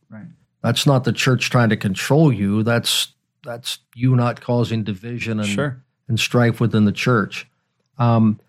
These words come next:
Speaker 2: and I think it's, it's important that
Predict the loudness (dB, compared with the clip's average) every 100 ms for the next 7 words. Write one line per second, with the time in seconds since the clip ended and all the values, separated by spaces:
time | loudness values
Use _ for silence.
0 | _ _ _ _ _ _ _ 0 2 4
1 | 2 2 2 0 -4 _ _ -4 -2 2
2 | 2 2 2 2 2 2 4 4 2 0
3 | 0 -4